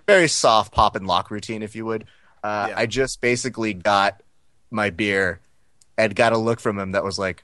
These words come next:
Speaker 1: "Okay.
Speaker 2: Let's just set this down and walk away."
Speaker 1: No, that was, that was the end of it. So,
Speaker 2: Like
Speaker 1: I mean, you know,
Speaker 2: professionals.
Speaker 1: who knows what will happen next? Uh,
Speaker 2: He
Speaker 1: where
Speaker 2: didn't
Speaker 1: we
Speaker 2: want
Speaker 1: go from
Speaker 2: anything to do with your moves, is what you're saying. You're saying you verbally
Speaker 1: Well,
Speaker 2: tapped Jeff Glover on the dance floor.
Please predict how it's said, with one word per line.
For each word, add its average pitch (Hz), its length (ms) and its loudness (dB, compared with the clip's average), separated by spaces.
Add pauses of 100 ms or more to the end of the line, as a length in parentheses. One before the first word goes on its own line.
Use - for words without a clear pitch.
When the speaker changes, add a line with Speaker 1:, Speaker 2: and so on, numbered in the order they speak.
(160)
Speaker 1:
"Okay. 92 400 -4 (1200)
Speaker 2:
Let's 117 240 -12
just 104 220 -10
set 98 200 -12
this 92 200 -16
down 87 400 -18 (340)
and 95 220 -16
walk 90 320 -12
away." 123 180 -14
Speaker 1:
No, 165 120 8
that 175 100 6
was, 165 220 0
that 196 120 6
was 190 140 0
the 180 160 2
end 190 100 2
of 110 80 -4
it. 107 160 -6
So, 139 120 -2
Speaker 2:
Like 139 140 0
Speaker 1:
I 147 40 -10
mean, 135 220 -6
you 135 100 -8
know, 110 160 -2
Speaker 2:
professionals. - 500 -12 (180)
Speaker 1:
who 202 140 0
knows 196 240 6
what 175 140 2
will 165 100 2
happen 151 320 0
next? - 440 -6 (100)
Uh, 101 400 -4
Speaker 2:
He 147 80 -4
Speaker 1:
where 120 100 2
Speaker 2:
didn't 120 120 -2
Speaker 1:
we - 60 -2
Speaker 2:
want 160 120 4
Speaker 1:
go 160 60 2
from 160 40 4
Speaker 2:
anything 160 240 0
to 135 60 -10
do 151 180 -4
with 147 160 -6
your 143 140 -6
moves, 147 320 -8
is 104 140 -14
what 117 180 -10
you're 135 180 -4
saying. 120 460 -8
You're 139 160 -4
saying 147 420 -6
you 147 320 -6
verbally 143 480 -4
Speaker 1:
Well, 180 120 6
Speaker 2:
tapped 165 600 2
Jeff 139 320 -4
Glover 135 320 -2
on 120 80 -2
the 123 80 -8
dance 156 280 -6
floor. - 260 -20